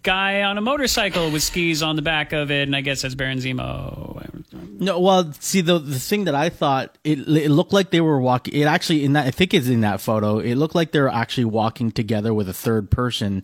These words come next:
Speaker 2: that was wearing a similar jacket to the jacket that Daniel Bruhl was wearing in, like, that little teaser,
Speaker 1: I could see
Speaker 2: uh,
Speaker 1: that. He's
Speaker 2: montage.
Speaker 1: facing away from the camera, but yeah, you're right. He does that, have that poofy collar thing.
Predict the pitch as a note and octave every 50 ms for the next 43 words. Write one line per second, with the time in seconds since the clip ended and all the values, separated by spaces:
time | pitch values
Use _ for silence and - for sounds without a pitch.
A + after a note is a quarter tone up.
0 | - - - - - - _ - A#2 A#2 - - _ - A#2+ A#2+ G#2 G#2+ G#2 A2
1 | A#2+ A#2+ A#2+ A#2 A#2 A2+ G#2+ - - - B2 A2 A2+ A2 G#2+ G2 F2+ - A#2 G#2
2 | G#2+ G#2 - A2 - - - - A2 G#2 G2+ G2+ F2+ F#2+ G2 E2+ G#2+ G2+ F#2+ F#2+
3 | - G2+ F#2 G2+ F#2 F2 G#2 F#2+ F#2+ G2 F#2+ F#2 F2 G2 F#2+ G2 G2+ G2 F#2+ F2+
4 | F#2 F#2+ F#2+ F#2+ F#2 F2+ F#2+ F#2 F2+ F2+ F#2 F2+ E2+ - - G2 F2+ - - G2
5 | F#2+ F2+ - - - F#2+ F#2+ F#2+ F#2 G#2 A2 G#2+ G#2+ A2 A2 - D#3 E3 - -
6 | F3 D3+ - - - A2 A2 A2+ A2 A2 A2+ A2 A2 - - A2+ B2 F#3 F3+ F3
7 | - - E3 D3 C3 C3 B2+ B2 A#2 - - B2 A#2+ A2 - C3 B2 A#2 A#2 A#2
8 | A2+ C3 C3 B2+ B2+ B2 B2 A#2+ A#2+ A#2 A#2+ A#2+ A#2+ B2 A#2 C3 B2 A#2 B2 A2+
9 | A#2 A#2 - A#2+ A#2+ - - - B2 - - G#2+ - - G#2 F#2+ F#2+ F#2+ G2 -
10 | G#2 F#2 F#2 G2 G#2